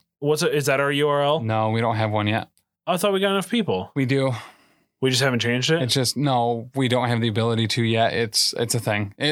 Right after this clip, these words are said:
Speaker 2: it's happening. It's just not here yet.
Speaker 1: Dumb. Check the link
Speaker 2: We have,
Speaker 1: in the
Speaker 2: we have hit
Speaker 1: description
Speaker 2: all
Speaker 1: below.
Speaker 2: of the things that qualify us to be able to have a custom U R L on YouTube.
Speaker 1: Right.
Speaker 2: All, all the things are checked.
Speaker 1: Sure.
Speaker 2: Um,
Speaker 1: It just won't let us change it?
Speaker 2: we're just, it hasn't rolled over or it hasn't activated or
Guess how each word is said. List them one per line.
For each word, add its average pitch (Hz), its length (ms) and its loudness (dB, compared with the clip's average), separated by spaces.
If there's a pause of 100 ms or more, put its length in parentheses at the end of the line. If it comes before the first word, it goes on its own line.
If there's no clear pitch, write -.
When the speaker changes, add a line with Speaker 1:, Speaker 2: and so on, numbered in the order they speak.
Speaker 2:
it's 165 160 -2
happening. 147 560 0
It's 135 220 -2
just 135 180 0
not 131 200 0
here 123 260 0
yet. 101 280 0 (400)
Speaker 1:
Dumb. 143 360 0 (340)
Check 254 300 0
the 214 320 0
link 180 40 -8
Speaker 2:
We 170 220 2
have, 170 80 2
Speaker 1:
in 190 60 2
the 170 60 2
Speaker 2:
we 165 40 2
have 160 100 2
hit 135 100 -2
Speaker 1:
description 175 200 0
Speaker 2:
all 190 60 2
Speaker 1:
below. - 140 2
Speaker 2:
of - 40 -2
the - 80 -2
things 170 280 0
that 127 120 0
qualify 151 600 0
us 139 120 -2
to - 80 -6
be 143 120 2
able 135 160 0
to 127 40 0
have 131 120 0
a 120 60 0
custom 135 360 0
U 123 120 0
R 127 80 2
L 123 120 2
on 113 120 2
YouTube. 101 440 0 (100)
Speaker 1:
Right. 135 180 0
Speaker 2:
All, 147 120 0
all 143 180 2
the 139 80 0
things 127 240 0
are 113 60 0
checked. - 400 -2 (100)
Speaker 1:
Sure. 110 320 2 (300)
Speaker 2:
Um, 113 500 0
Speaker 1:
It 143 80 2
just 139 160 -2
won't 139 200 0
let 117 140 0
us 117 100 2
change 117 260 0
it? 135 160 0
Speaker 2:
we're 143 180 0
just, 131 300 0 (520)
it 123 100 -2
hasn't 143 260 0
rolled 143 340 0
over 147 540 0
or 131 180 2
it 123 60 2
hasn't 131 420 0
activated 131 840 0
or 117 500 0